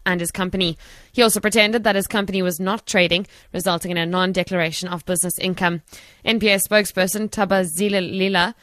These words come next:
Eric Tabazile Lila, says as a result of these crimes, the South African Revenue Service lost an income of more than seven hundred thousand rand.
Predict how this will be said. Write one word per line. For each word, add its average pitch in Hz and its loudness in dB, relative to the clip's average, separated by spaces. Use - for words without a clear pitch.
Eric 233 2
Tabazile 175 -2
Lila, 180 0
says 185 2
as 180 -2
a 190 0
result 190 0
of 226 -4
these 190 -4
crimes, 202 0
the 185 -4
South 185 -4
African 196 -4
Revenue 190 -2
Service 180 -2
lost 180 -4
an 220 -6
income 170 -6
of 160 -8
more 170 -4
than 175 -6
seven 202 0
hundred 175 -4
thousand 165 -2
rand. 170 2